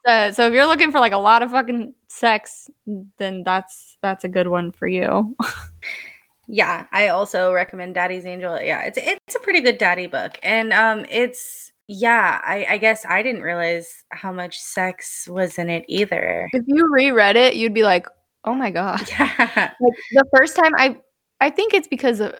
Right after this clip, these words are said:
Speaker 1: when you read it the second time, like, you already know what's gonna happen. So
Speaker 2: S-, you just pay attention to different things.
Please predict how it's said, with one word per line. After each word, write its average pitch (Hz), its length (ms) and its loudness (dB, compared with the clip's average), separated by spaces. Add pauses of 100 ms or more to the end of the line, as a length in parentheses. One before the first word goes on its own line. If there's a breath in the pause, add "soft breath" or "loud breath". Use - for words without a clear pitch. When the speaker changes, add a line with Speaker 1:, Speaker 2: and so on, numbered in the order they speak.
Speaker 1:
when 302 200 -6
you 330 140 -4
read 392 160 2
it 311 180 0
the 233 120 -2
second 226 400 -2
time, 208 180 -4
like, 196 180 -10
you 285 80 -2
already 262 200 0
know 185 140 -8
what's 180 160 -8
gonna - 180 -10
happen. 233 580 -4 (120)
So 208 680 4
Speaker 2:
S-, - 160 -14 (180)
you 196 140 0
just 185 200 -2
pay 214 140 2
attention 180 440 -2
to 170 80 0
different 165 400 -2
things. 151 680 -8